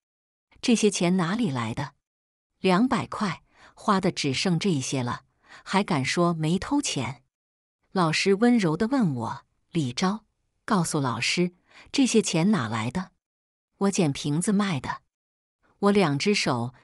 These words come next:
揪着不合身的衣服，手足无措地解释：“老师，李昭卖瓶子，我们都知道。”一个同学出声，其他同学都纷纷站出来为我说话。“你捡瓶子的钱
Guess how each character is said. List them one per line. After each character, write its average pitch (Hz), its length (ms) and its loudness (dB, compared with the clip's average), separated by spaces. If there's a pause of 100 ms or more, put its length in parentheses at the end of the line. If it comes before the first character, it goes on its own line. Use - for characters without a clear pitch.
(100)
揪 185 200 4
着 175 120 2
不 196 160 0
合 147 280 -2
身 190 180 0
的 175 80 2
衣 147 220 -2
服， 127 260 -10 (380)
手 160 280 2
足 165 220 2
无 160 220 -2
措 254 260 -4
地 131 100 -4
解 120 240 -6
释 - 320 -6 (680)
：“老 147 180 0
师， 180 320 -2 (400)
李 175 180 4
昭 208 180 2
卖 214 220 4
瓶 139 340 -2
子， 156 240 -2 (400)
我 165 100 0
们 139 140 0
都 175 160 2
知 165 200 -2
道。” - 300 -4 (680)
一 226 100 6
个 277 140 2
同 254 240 2
学 233 160 0
出 285 220 -2
声， 285 320 -2 (320)
其 - 180 2
他 294 180 -2
同 226 240 -2
学 151 320 0
都 190 160 -2
纷 220 280 0
纷 214 200 0
站 220 240 -2
出 - 160 -6
来 123 300 -4 (220)
为 170 160 2
我 120 160 -4
说 147 240 -2
话。 - 320 -6 (800)
“你 240 120 8
捡 202 240 2
瓶 165 320 0
子 262 140 -2
的 226 80 2
钱 131 420 -4